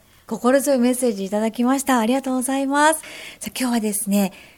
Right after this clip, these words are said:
辻堂保育園で保育士さんということで勤務していただいています、高田亮太さんにお話を伺いました。今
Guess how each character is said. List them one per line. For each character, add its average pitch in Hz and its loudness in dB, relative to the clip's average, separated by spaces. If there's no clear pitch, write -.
辻 202 -4
堂 220 4
保 196 0
育 262 2
園 240 4
で 175 2
保 254 2
育 339 2
士 415 2
さ 349 2
ん 311 0
と 285 2
い 285 4
う 277 2
こ 277 2
と 262 4
で 226 2
勤 247 4
務 247 6
し 247 -4
て 254 4
い 233 2
た 233 0
だ 220 0
い 220 -2
て 214 -4
い 214 0
ま 233 6
す、 247 -2
高 185 -6
田 180 -4
亮 185 -2
太 294 0
さ 285 2
ん 269 6
に 262 8
お - 8
話 247 4
を 240 2
伺 247 -2
い 262 0
ま 269 2
し 294 -4
た。 277 4
今 240 0